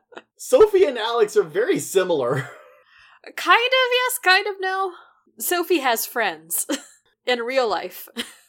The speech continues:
Speaker 1: Okay.
Speaker 2: But I will take the compliment. And Alex is like, "Wow, I just wanna, I wish we could choose which world we lived in.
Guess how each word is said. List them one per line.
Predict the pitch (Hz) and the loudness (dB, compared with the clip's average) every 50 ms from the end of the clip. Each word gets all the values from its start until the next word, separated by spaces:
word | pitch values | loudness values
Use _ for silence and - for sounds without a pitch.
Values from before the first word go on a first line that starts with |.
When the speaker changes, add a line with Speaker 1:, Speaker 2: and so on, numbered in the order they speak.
| _ _ _ - | _ _ _ -8
Speaker 1:
Okay. | 165 170 170 160 - 147 113 98 120 127 - _ _ _ _ _ - _ - 359 370 - _ _ - - - _ _ - _ _ _ _ _ - _ _ _ _ _ _ _ _ - _ _ _ _ _ _ _ _ _ _ _ | -4 -4 -4 -4 -6 -8 -8 -8 -8 -12 -14 _ _ _ _ _ -20 _ -2 -2 -2 -2 _ _ -10 -10 -10 _ _ -20 _ _ _ _ _ -20 _ _ _ _ _ _ _ _ -20 _ _ _ _ _ _ _ _ _ _ _
Speaker 2:
But | - 214 202 | -8 -6 -6
I | 214 | -6
will | 214 214 | -6 -8
take | 208 - 202 165 - | -8 -8 -10 -10 -10
the | 180 | -8
compliment. | - 165 147 - - _ - - - _ _ _ _ _ | -8 -8 -8 -8 -16 _ -20 -20 -20 _ _ _ _ _
And | - - - | -14 -10 -8
Alex | 214 220 208 202 208 208 - 214 | -6 -6 -6 -8 -10 -12 -12 -14
is | 208 240 | -12 -10
like, | 240 240 - | -10 -10 -10
"Wow, | - 254 262 262 247 240 240 247 - _ | -10 -6 -4 -2 -2 -2 -2 -4 -6 _
I | 285 320 339 | -4 -4 -2
just | 330 370 339 - - | -2 -4 -6 -6 -6
wanna, | 330 339 339 330 330 330 320 - - - - - _ _ _ | -4 -4 -4 -4 -6 -8 -8 -12 -20 -20 -20 -20 _ _ _
I | - 311 349 349 | -6 -6 -6 -4
wish | 330 349 349 - - - | -4 -6 -6 -8 -6 -6
we | 370 359 | -6 -6
could | 359 - 349 - - - | -6 -6 -10 -10 -10 -12
choose | - - 330 330 320 311 - | -10 -6 -6 -6 -6 -6 -8
which | 320 302 311 - - | -10 -12 -12 -14 -12
world | 294 302 294 294 294 302 | -8 -6 -6 -6 -8 -10
we | 285 | -14
lived | 269 277 277 269 262 - _ 277 | -10 -8 -8 -8 -8 -8 _ -8
in. | 269 262 262 262 262 | -8 -8 -8 -14 -18